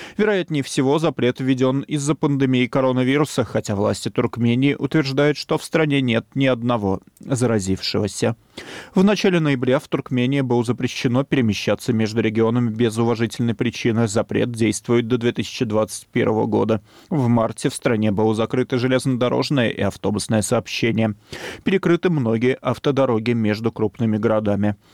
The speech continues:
В августе введено обязательное ношение масок по официальной версии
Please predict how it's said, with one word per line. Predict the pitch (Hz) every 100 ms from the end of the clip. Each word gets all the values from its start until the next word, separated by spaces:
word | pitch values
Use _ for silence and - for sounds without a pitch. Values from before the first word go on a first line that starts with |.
| - -
В | 123 110
августе | 107 98 110 - - 135
введено | 123 123 123 131 123
обязательное | 113 113 123 - 123 123
ношение | 127 127 135 127
масок | 127 139 160 151 - -
по | - 135
официальной | - 139 139 131 143
версии | 117 110 104 - 120